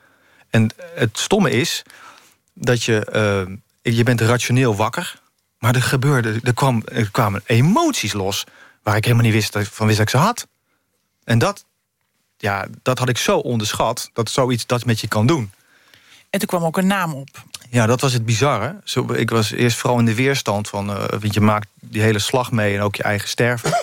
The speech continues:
Speaker 1: <coughs> op zo'n moment. En toen, en dus ik was eigenlijk al helemaal klaar mee. Ik denk van, "Jongens, wat zijn we aan het doen?" En toen zei ze, "Hoe heet je?" Nou, toen ben ik van, "Godverdomme, weet je, hoe kan ik nou weten hoe ik heet? Ik weet niet eens wat voor een rare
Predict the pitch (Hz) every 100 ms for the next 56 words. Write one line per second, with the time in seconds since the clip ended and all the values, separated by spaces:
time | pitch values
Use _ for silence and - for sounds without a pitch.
0 | - - - 855 113 - 117 113 110 110
1 | 107 120 104 113 107 104 107 107 113 110
2 | 120 127 113 143 139 117 117 131 110 -
3 | 117 117 110 117 113 113 127 143 - -
4 | - 123 131 135 131 127 123 135 165 202
5 | - 87 _ _ _ - 95 - 50 -
6 | 127 120 - - - 117 113 - - -
7 | 131 131 131 143 165 156 143 156 165 151
8 | 151 120 147 180 - 131 151 156 143 143
9 | 139 135 131 127 151 151 135 131